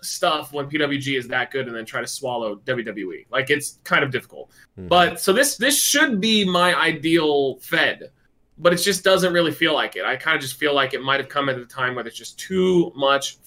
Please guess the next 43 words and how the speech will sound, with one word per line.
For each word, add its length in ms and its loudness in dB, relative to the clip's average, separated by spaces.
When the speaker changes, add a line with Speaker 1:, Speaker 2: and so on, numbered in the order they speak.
Speaker 1:
fucking 440 -2
professional 580 -4
wrestling. 540 2
Uh, 260 4
but 100 2
I 100 6
went 180 4
out 140 6
of 60 2
my 100 6
way 420 4
to, 140 2
like, 240 0
see 240 0
and 100 0
support 360 0
these 160 -2
guys, 380 2
and 240 -2
now 340 6
I'm 160 -2
kind 240 0
of 60 -6
just 280 -4
mild 460 2
on 160 -4
it. 120 -4
And 80 -4
I 80 0
think 220 -4
that 120 -12
that 220 2
might 220 2
also 300 0
just 220 -12
be 80 -2
a 40 0
sign 280 -4
of 80 -10
where 100 -4
their 100 -4
product 460 -2
is. 300 -8